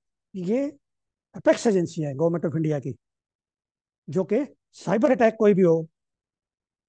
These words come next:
उसको देखती है। ये आपको पता होना चाहिए, इनमें से कौन सी एजेंसी, कई बार प्रीलिमिनरी में पूछ लेते हैं, बड़ी इंपॉर्टेंट है। अब ये इसमें, ये Ministry of Electronics and Information Technology के under है ये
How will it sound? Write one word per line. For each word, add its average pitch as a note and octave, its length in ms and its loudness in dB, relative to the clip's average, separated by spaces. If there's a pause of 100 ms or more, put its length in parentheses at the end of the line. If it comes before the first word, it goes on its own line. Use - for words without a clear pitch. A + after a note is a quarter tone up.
(200)
उसको A#3+ 220 0
देखती C#3+ 340 -6
है। G#2+ 60 -20 (540)
ये F3 60 -6
आपको D#3+ 180 -8
पता F#3 200 -4
होना D3+ 120 -4
चाहिए, F3 200 -4
इनमें F3+ 180 -4
से F#3 80 -10
कौन E3+ 160 -6
सी F#3 100 -2
एजेंसी, D#3+ 280 -4
कई E3 120 -2
बार E3+ 100 -2
प्रीलिमिनरी F3 340 -4
में E3 60 -6
पूछ D#3+ 140 -6
लेते D3 220 -6
हैं, E3 140 -8
बड़ी D#3+ 120 -2
इंपॉर्टेंट F#3+ 340 -2
है। A#2 100 -14 (1600)
अब D#3 80 -10
ये F3 120 0
इसमें, E3+ 260 -4
ये F3+ 120 -4
Ministry A3+ 400 -4
of G3+ 100 -2
Electronics A3+ 480 -6
and A3 140 -4
Information G#3+ 480 -4
Technology F#3+ 300 -6
के F3 80 -6
under C#3 200 -6
है G3+ 80 -2
ये F3 140 -2